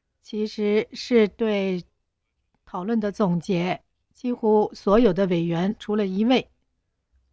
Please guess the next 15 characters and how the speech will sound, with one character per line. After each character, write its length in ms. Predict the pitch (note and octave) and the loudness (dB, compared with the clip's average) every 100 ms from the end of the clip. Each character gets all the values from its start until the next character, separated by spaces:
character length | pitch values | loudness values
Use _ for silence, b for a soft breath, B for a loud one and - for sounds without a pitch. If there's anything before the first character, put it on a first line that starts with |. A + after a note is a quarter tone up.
| _ | _
因 120 | A3 | -8
为 160 | A3 G3 | -6 -6
这 140 | B3+ | -4
位 140 | A3+ G3+ | -2 -2
委 120 | F#3 | -2
员 380 | F3+ F3+ G3 G3+ | -2 -2 0 0
当 180 | G#3 G#3 | 0 -2
时 120 | F3 | -4
不 140 | F#3+ | -6
在， 260 | F#3+ B3+ - _ _ _ _ _ _ _ _ _ _ _ _ | -2 -2 -2 _ _ _ _ _ _ _ _ _ _ _ _
参 180 | A#3 | -6
加 140 | A3+ B3+ | -4 -2
了 80 | G3 | -2
辩 260 | G#3 F#3+ | 0 0
论， 240 | G#3+ F#3+ | 2 0